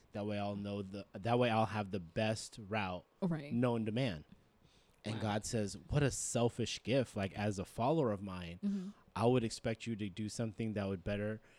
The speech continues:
Speaker 1: uh, better, uh, uh, mankind."
Speaker 2: Right.
Speaker 1: And the biker says, "Okay, well, yeah, fair enough." And he goes, "Okay, well, how about this?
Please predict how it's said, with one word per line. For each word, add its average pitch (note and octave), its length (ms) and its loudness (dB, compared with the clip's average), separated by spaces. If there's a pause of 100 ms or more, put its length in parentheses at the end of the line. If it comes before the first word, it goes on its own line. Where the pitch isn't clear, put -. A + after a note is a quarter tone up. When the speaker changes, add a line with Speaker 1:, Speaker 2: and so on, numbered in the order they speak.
(480)
Speaker 1:
uh, F#2+ 240 -2
better, G2+ 640 -2
uh, F#2 340 -2 (220)
uh, F2 280 -6
mankind." G2 680 -2 (100)
Speaker 2:
Right. E3+ 200 0
Speaker 1:
And G#2 480 -2
the G#2 100 -2
biker A2 340 2
says, A2 260 2
"Okay, B2 320 4
well, B2+ 300 8
yeah, F#3+ 160 6
fair E3 240 8
enough." G#2+ 340 2 (400)
And - 0 -
he C3 80 2
goes, A#2+ 160 10
"Okay, C3+ 240 8
well, A#2 360 10
how C3 100 6
about B2+ 180 6
this? G2+ 380 2